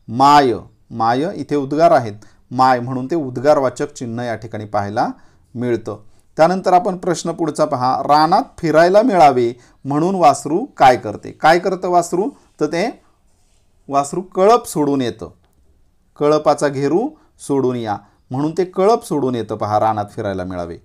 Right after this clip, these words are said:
त्यानंतर प्रश्न नववा आहे पहा, कवितेतील ओढाळ या शब्दाचा अर्थ तुमच्या शब्दात सांगा. तर ओढाळ म्हणजे अवखळ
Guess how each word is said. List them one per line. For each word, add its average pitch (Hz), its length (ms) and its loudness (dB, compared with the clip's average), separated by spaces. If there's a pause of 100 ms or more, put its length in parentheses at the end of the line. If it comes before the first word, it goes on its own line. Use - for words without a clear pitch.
(320)
त्यानंतर 190 460 0
प्रश्न 185 400 -6
नववा 175 360 4
आहे 165 80 4
पहा, 147 240 0
कवितेतील 165 600 -2
ओढाळ 170 480 4
या 190 160 4
शब्दाचा 147 480 -4
अर्थ 135 200 -8 (500)
तुमच्या 151 280 -2
शब्दात 113 340 -4
सांगा. 98 360 -8 (320)
तर 180 100 -6
ओढाळ 165 340 4
म्हणजे 165 360 -2 (240)
अवखळ 139 580 2